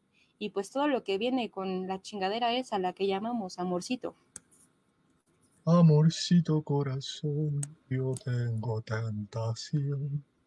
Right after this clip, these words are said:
Speaker 2: Llegamos a cincuenta vistas, María va a empezar a cantar canciones de abuelita. Esa es la promesa que yo les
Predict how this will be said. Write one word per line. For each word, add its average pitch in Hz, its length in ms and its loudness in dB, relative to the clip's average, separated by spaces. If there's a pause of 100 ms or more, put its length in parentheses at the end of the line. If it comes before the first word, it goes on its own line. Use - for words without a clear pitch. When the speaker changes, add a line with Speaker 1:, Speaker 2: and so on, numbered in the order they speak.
(560)
Speaker 2:
Llegamos 165 440 8
a 139 40 0
cincuenta 147 440 4
vistas, 156 340 4
María 139 280 6
va 143 80 6
a - 20 2
empezar 143 240 -2
a 139 40 0
cantar 131 240 -6
canciones 139 520 -2
de 156 600 4
abuelita. 143 1160 0 (260)
Esa 147 180 4
es 131 60 2
la 139 120 2
promesa 135 340 0
que 120 140 -12
yo - 100 -8
les - 260 -12